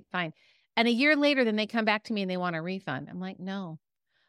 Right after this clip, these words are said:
My rule is the test has to be complete within six months or there's no refunds." That's just me. You do it your way, friend. You get to do it however you want.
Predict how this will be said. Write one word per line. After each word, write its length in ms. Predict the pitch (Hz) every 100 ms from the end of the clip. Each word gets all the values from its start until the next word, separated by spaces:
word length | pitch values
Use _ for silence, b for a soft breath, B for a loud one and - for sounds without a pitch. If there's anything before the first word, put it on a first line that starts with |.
| -
My 280 | 185 190
rule 320 | 226 240 262 269
is 220 | 302 285
the 160 | 160
test 340 | 170 226 208 -
has 240 | 190 180
to 100 | -
be 80 | 190
complete 340 | 185 165 196
within 240 | 165 185 170
six 300 | - 190 -
months 220 | 202 214
or 100 | 165
there's 220 | 156 147
no 120 | 160
refunds." 600 | 143 135 - - - - _ _ _ -
That's 180 | 208
just 320 | - 254 240 277
me. 440 | 285 269 127 160 - - _
You 220 | 185 233
do 140 | 320 359
it 80 | 320
your 160 | 277
way, 200 | 285 151
friend. 340 | 131 156 156 165
You 180 | 190
get 140 | 233 233
to 80 | 226
do 100 | 202
it 80 |
however 220 | 202 170 165
you 100 | 156
want. 160 | 135